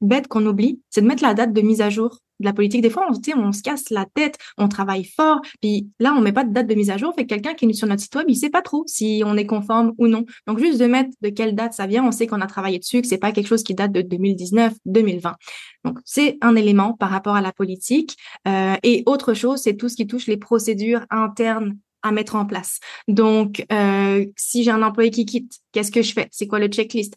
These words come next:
J'ai un client, un membre qui me demande à avoir accès à ses renseignements personnels. Qu'est-ce que je fais ? Comment je le fais, moi, à l'interne ? Un truc qu'on oublie, et c'est arrivé à quelqu'un que je connais, c'est que quelqu'un te fait une demande justement d'accéder à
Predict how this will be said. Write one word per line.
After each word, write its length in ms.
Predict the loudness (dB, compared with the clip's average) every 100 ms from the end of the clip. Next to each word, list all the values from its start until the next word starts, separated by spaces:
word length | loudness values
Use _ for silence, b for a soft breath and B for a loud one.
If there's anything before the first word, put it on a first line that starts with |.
| B -6
J'ai 380 | 2 4 4 4
un 140 | 0
client, 420 | 0 0 2 0 -2
un 160 | 0
membre 420 | 2 2 0 -4
qui 160 | -6 -4
me 120 | -2
demande 340 | 0 0 0 -2
à 60 |
avoir 220 | -4 -4
accès 240 | -4 -4 -4
à 80 | 0
ses 160 | 0
renseignements 480 | 2 2 4 4 2
personnels. 500 | 0 -4 -2 -2 -4 B B -4
Qu'est-ce 220 | -4 0
que 100 | 0
je 120 | 2
fais ? 160 | -2 -2
Comment 260 | 0 2
je 80 | 2
le 100 | 0 0
fais, 100 | 0
moi, 220 | 2 0
à 80 | 0
l'interne ? 460 | -2 -2 -4 -6 b b b -2
Un 120 | 0
truc 180 | 0 4
qu'on 140 | 4
oublie, 320 | 6 2 0 -6 _ -6
et 100 | -4
c'est 140 | -2
arrivé 240 | -2 -2 -2
à 60 |
quelqu'un 280 | -6 -8 -8
que 140 | -6
je 80 | -6
connais, 320 | 2 4 4 2 -6
c'est 140 | -2 0
que 80 |
quelqu'un 260 | 0 0 0
te 100 | 0
fait 140 | 0
une 140 | 0 2
demande 260 | 2 2
justement 240 | 0 -2 -2
d'accéder 380 | -2 -4 -2
à 100 | -2